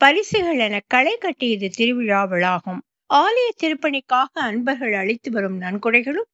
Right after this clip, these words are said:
போற்றுதலுக்கு உரியது. இது போன்ற திருவிழாக்களினால் வளரும் சந்ததியினரின் மனதில்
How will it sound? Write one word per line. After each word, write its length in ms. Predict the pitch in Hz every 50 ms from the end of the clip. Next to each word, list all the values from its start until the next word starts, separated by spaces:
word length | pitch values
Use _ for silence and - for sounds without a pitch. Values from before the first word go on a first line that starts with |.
| _ _ _ _ _ _ _ _ _
போற்றுதலுக்கு 760 | - 349 392 453 427 - - 392 294 277 226 208 196 - 208 196 180
உரியது. 540 | 180 185 185 196 190 180 175 175 190 - - -
இது 260 | - 262 262 294 277
போன்ற 340 | - 339 370 453 523 523 480 - -
திருவிழாக்களினால் 1040 | 311 311 339 392 392 381 330 285 269 254 - 233 208 196 185 185 185 180 202 247 - _ _ _ _ _ _ _ -
வளரும் 480 | 226 247 262 285 440 494 508 494 453 - -
சந்ததியினரின் 840 | - 254 240 262 277 339 330 320 311 285 262 240 214 202 208 202 190
மனதில் 440 | 185 180 180 185 202 226 262 403 -